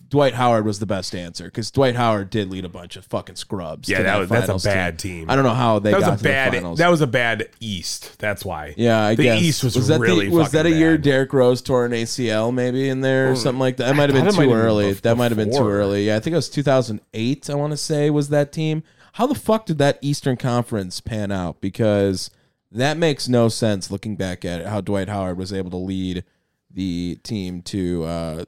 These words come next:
Speaker 1: an N B A Finals. Two thousand nine, okay. And then, yeah, I, I think they got swept, right?
Speaker 2: Uh,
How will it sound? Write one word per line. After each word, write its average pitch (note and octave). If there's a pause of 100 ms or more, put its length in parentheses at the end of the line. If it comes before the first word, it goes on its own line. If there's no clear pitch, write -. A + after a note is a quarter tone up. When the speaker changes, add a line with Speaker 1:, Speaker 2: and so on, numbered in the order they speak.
(120)
Speaker 1:
an F#2+
N F#2
B F#2
A F2
Finals. F2+
Two -
thousand G#2+
nine, G2
okay. F#2+ (600)
And A2
then, A2
yeah, F#2 (140)
I, G2+
I A#2+
think G3
they B2
got G#2+
swept, G2+
right? F#2+ (960)
Speaker 2:
Uh, A2